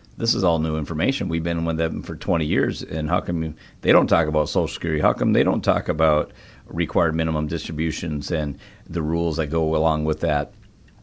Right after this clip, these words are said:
and how to take money out in retirement?" And they just, you know, we'd have a meeting, and they'd have a meeting with their old advisor, and they'd have a meeting with us, and they'd have another meeting with the old advisor. And after about four of those meetings, their advis-, their old advisor said,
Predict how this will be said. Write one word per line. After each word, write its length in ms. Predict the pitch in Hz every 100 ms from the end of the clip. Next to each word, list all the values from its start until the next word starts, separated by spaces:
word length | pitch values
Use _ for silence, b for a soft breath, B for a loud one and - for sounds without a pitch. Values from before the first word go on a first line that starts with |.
| - -
and 120 | 104
how 120 | 82 90
to 100 | 82
take 200 | 98 78
money 300 | 85 85 78
out 120 | 80
in 60 |
retirement?" 600 | 80 76 95 85 76 71 - B B B B B -
And 160 | 85
they 100 | 85
just, 240 | - - - - - -
you 120 | 107
know, 100 | 76
we'd 480 | - 82 90 87 90
have 180 | 95 98
a 60 | 87
meeting, 360 | 85 110 73
and 80 | 85
they'd 140 | 82
have 200 | 80 92
a 40 | 87
meeting 360 | 85 90 92
with 180 | 90 85
their 180 | 98 85
old 200 | 87 85
advisor, 500 | 73 80 90 113 139
and 100 | 98
they'd 160 | 85 78
have 200 | 90 -
a 40 |
meeting 280 | 82 82 80
with 100 | 78
us, 240 | 127 -
and 80 | 87
they'd 60 | 78
have 160 | 76
another 240 | 78 78 78
meeting 240 | 78 78
with 100 | 78
the 60 | 76
old 180 | 80
advisor. 500 | 76 71 73 90 -
And 140 | - 92
after 220 | 101 -
about 280 | 82 82 -
four 260 | - 95
of 60 | 85
those 220 | 76 73
meetings, 480 | 82 107 110 95 - B B B B B B
their 240 | 95 90
advis-, 400 | 80 80 92 107
their 160 | 85 87
old 160 | 123
advisor 520 | 107 78 76 73 98 110
said, 360 | - 92 92